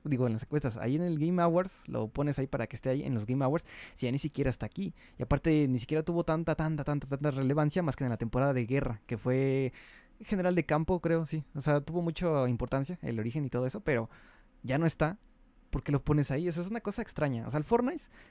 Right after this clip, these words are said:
trabaja de unas maneras muy extrañas que no, no logramos comprender. Por ejemplo, una de ellas,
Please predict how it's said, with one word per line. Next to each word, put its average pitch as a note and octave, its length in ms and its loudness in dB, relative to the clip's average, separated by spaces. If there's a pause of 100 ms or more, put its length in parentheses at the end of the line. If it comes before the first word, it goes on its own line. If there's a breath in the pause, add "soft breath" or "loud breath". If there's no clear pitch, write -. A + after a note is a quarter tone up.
trabaja D3 280 2
de F#3 40 2
unas F#3 160 2
maneras C#3+ 460 2
muy C3+ 260 4
extrañas D3 400 0
que - 120 -6
no, B2 340 0
no A#2+ 180 0
logramos D3 380 2
comprender. C3 580 0 (280 loud breath)
Por D3 100 2
ejemplo, D#3+ 240 8
una G3 180 6
de F#3 80 8
ellas, E3+ 340 4